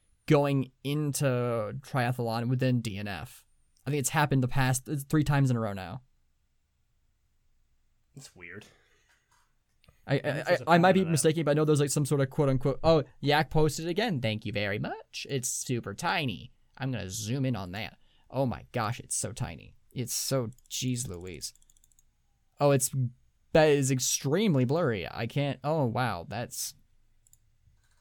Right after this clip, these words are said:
Speaker 1: not your, uh, what the heck? I can't remember what that one looked like. Uh, but, like,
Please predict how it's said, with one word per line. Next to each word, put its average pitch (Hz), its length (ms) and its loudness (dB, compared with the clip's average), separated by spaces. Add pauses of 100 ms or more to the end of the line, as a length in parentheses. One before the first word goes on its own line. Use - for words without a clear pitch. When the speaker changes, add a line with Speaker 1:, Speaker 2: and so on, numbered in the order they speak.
(580)
Speaker 1:
not 143 240 4
your, 147 200 -2
uh, 139 500 6 (1900)
what 139 200 0
the 127 140 2
heck? 143 280 0
I 165 160 6
can't 175 360 4
remember 165 600 4
what 147 280 2
that 107 180 -2
one 117 200 -4
looked 110 300 -6
like. 98 140 -6 (360)
Uh, 156 220 2
but, 175 140 6
like, 160 280 2